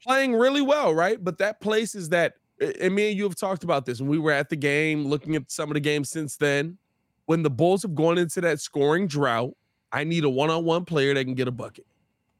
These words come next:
Coby White, Zach LaVine, sometimes they struggle in that moment. DeMar DeRozan does not. Guess what? I can go out and I can score whatever you need me to score. I can go out and get to the bucket whenever you need me to get to the bucket.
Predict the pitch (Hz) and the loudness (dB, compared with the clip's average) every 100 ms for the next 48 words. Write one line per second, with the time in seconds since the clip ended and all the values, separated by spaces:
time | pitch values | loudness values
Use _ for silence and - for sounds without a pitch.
0 | _ _ _ _ _ _ _ - 175 160 | _ _ _ _ _ _ _ 0 2 2
1 | 160 156 123 - 110 120 156 151 156 135 | 2 0 -2 -8 -8 -4 -4 -2 -4 0
2 | 147 120 98 - 151 147 165 143 127 135 | -2 -2 -8 -10 -8 -4 -2 -2 -2 -4
3 | - - 143 127 131 123 110 127 120 107 | -4 -2 -2 0 -2 -2 -2 -2 -4 -6
4 | 110 127 135 113 127 113 107 98 104 110 | -4 -2 -2 0 -2 -2 -8 -14 -14 -10
5 | 101 85 - _ _ _ _ _ _ _ | -8 -10 -14 _ _ _ _ _ _ _
6 | _ _ _ _ - 143 131 135 131 123 | _ _ _ _ -4 -4 -4 -2 0 0
7 | 127 123 127 120 120 117 107 - 139 123 | -2 0 0 0 -4 -4 -10 -4 0 0
8 | 113 123 117 113 123 120 117 110 - 117 | 0 -2 -2 -4 -2 -2 -4 -8 -2 -2
9 | 120 120 120 117 117 117 - 113 127 117 | 0 0 0 0 -4 -6 -6 -2 -2 -2
10 | 110 120 123 117 120 120 113 107 113 104 | -4 -2 -2 -2 -4 -4 -4 -6 -8 -6
11 | 113 113 113 101 | -2 -2 -2 -6